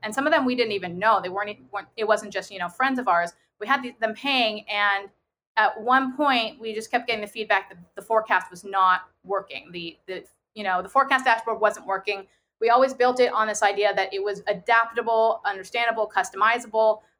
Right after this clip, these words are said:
but it was still using an algorithm, and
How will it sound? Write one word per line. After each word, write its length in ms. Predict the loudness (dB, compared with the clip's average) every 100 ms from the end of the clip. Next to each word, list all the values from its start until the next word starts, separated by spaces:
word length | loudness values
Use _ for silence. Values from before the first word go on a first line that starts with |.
| _ 2
but 260 | 4 4 0
it 120 | -2 -2
was 160 | -4
still 240 | 0 2 2
using 400 | 0 -6 -6 -8
an 100 | -2
algorithm, 760 | 2 2 2 -8 -8 -10 _ -20 _ -8
and 520 | -2 0 0 -4 -12